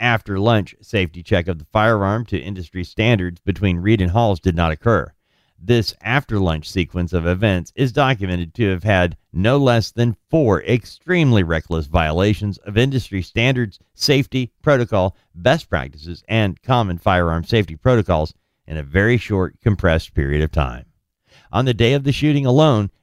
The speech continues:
evidence shows that no less than a dozen acts or omissions of recklessness occurred in the short time prior to lunch and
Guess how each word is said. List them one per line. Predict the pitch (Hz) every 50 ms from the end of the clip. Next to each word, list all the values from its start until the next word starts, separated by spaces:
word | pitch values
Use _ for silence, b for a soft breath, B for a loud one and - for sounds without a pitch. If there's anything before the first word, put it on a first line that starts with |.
| _ _
evidence | - 117 135 139 147 147 143 123
shows | - - 143 120 95 82 82 80
that | 90 101 92 113
no | 131 135 131
less | 123 120 120 127 - -
than | - 156 147
a | 147 143
dozen | 135 135 143 139 139 120 123 98
acts | 90 82 85 90 - -
or | 127 127
omissions | 123 120 120 120 123 120 117 117 98 92
of | 82 80
recklessness | 104 104 - - 110 101 - - 95 90 87 -
occurred | 104 - - 131 123 107 92 - -
in | - 139 143 135 120
the | 107 -
short | - 131 135 113 82 -
time | - 120 120 131 127 113
prior | - - 117 110 123 131 113 104
to | 95 95
lunch | 90 98 113 120 120 - - - -
and | 131 147 135 120 110